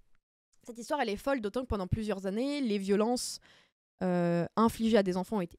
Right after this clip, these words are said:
exposées sur Internet. Euh, on parle aussi de violences psychologiques, euh,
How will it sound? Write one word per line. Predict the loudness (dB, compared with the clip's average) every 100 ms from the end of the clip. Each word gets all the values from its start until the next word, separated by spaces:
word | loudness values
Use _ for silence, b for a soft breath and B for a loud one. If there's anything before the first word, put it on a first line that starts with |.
| _
exposées | -2 0 -4 -4
sur | -6 -8
Internet. | -6 -2 -2 -2 -6 b b b b _ _ -4
Euh, | -2 -2
on | 4
parle | 6 6
aussi | 2 0
de | 0
violences | 2 0 0 -2 -4 -2
psychologiques, | -4 0 2 2 2 0 -6 -8
euh, | -6 -4 -6 -6 -6